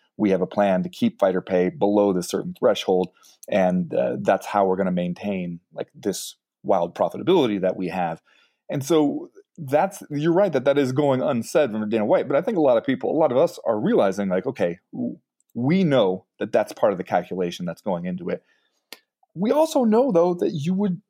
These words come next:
make a ton of money off of Jon Jones versus Francis Ngannou. And it's, the strange thing to me is that it makes me wonder if we're just seeing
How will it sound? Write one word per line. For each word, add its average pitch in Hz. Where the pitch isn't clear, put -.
make 214
a 165
ton 170
of 190
money 240
off 120
of 131
Jon 117
Jones 104
versus 95
Francis -
Ngannou. 127
And 151
it's, 160
the 160
strange 254
thing 202
to 160
me 147
is 120
that 123
it 131
makes 156
me 196
wonder 139
if 123
we're 123
just 123
seeing 110